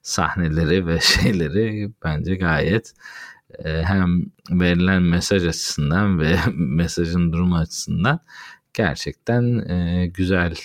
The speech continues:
sahnelerdi. E, genel olarak baktığımızda, hani, biraz fazla eleştiriler,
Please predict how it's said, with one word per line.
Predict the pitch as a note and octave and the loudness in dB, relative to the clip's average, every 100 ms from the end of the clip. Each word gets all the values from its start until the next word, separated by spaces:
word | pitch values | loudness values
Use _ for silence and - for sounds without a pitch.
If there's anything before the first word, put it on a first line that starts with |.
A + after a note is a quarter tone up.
| - - | -14 -10
sahnelerdi. | - C2+ - C#2 - C3+ - C#3 F3+ - - - - _ - | -6 -6 -4 -2 -2 -4 -2 -2 -2 -8 -20 -20 -20 _ -4
E, | - F2+ | 0 0
genel | F2 A#2 G#2 F#2 | 0 0 2 2
olarak | E2+ E2 - | 2 0 0
baktığımızda, | G#2+ - _ D2+ C#2+ F2 A#2 | -2 -2 _ -4 -2 0 0
hani, | F#2+ F2+ | 0 2
biraz | F2+ E2+ - - - | 0 0 -4 -8 -4
fazla | E2+ E2+ F2 | -2 0 0
eleştiriler, | E2 E2 - F2+ F2 F2 | 2 0 -2 -2 2 0